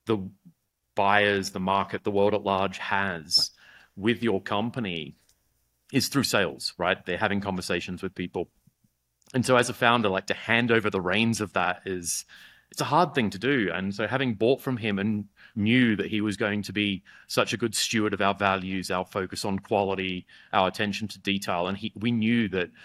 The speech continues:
you know, succeed or fail, he would try really hard, really care, and really care, and do it in service to the, the greater mission that we're on, meant that we just kind of guessed he would be the right person to figure it out. And, and he was.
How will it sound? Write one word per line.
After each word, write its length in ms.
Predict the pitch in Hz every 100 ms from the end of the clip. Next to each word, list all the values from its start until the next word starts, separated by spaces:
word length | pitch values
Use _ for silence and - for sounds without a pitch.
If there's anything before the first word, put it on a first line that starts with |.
| - _
you 80 | 131
know, 100 | 98
succeed 440 | - 135 - 135
or 80 | 117
fail, 500 | - 92 87 120 156
he 120 | 120
would 160 | 113 101
try 260 | - 107
really 320 | 107 104 95 90
hard, 500 | 87 80 87 113 117 -
really 240 | 95 95 95
care, 260 | - 85 -
and 180 | 101 92
really 220 | 98 92
care, 480 | 95 - 80 104 131 - -
and 160 | 110 104
do 140 | 110
it 100 | 120
in 140 | 113 107
service 540 | - 110 95 101 -
to 160 | - 110
the, 280 | 95 90 87
the 80 | 101
greater 220 | 101 95
mission 320 | 92 92 101
that 80 | 95
we're 220 | 92 87
on, 260 | 87 120 139 - - - -
meant 380 | 113 120 117 -
that 180 | 110 - _ -
we 120 | 120
just 160 | 131 -
kind 200 | 143 123
of 160 | 98 - - - _ _
guessed 340 | 117 107 -
he 80 | -
would 120 | 104
be 100 | 101
the 100 | 98
right 280 | 92 92 98
person 480 | - 92 90 113 110
to 120 | 107 95
figure 460 | - - 95 90
it 80 | 87
out. 380 | 85 69 - - _ -
And, 280 | 107 95 98
and 120 | 104
he 100 | 104
was. 420 | 92 82 - -